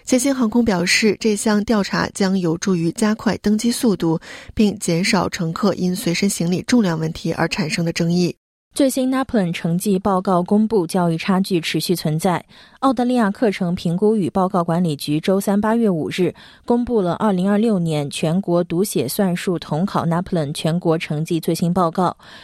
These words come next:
Speaker 2: 数据显示，原住民学生、偏远地区学生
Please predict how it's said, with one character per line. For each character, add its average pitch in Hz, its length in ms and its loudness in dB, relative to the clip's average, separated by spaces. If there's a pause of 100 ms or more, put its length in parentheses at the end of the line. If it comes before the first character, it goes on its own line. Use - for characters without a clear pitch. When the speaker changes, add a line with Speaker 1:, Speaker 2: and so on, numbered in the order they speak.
(140)
Speaker 2:
数 - 160 0
据 262 120 -2
显 180 280 0
示， 202 240 0
原 185 200 2
住 220 120 0
民 190 180 2
学 175 220 0
生、 214 260 0
偏 226 240 0
远 175 180 0
地 175 140 -4
区 190 160 -2
学 165 220 2
生 202 260 0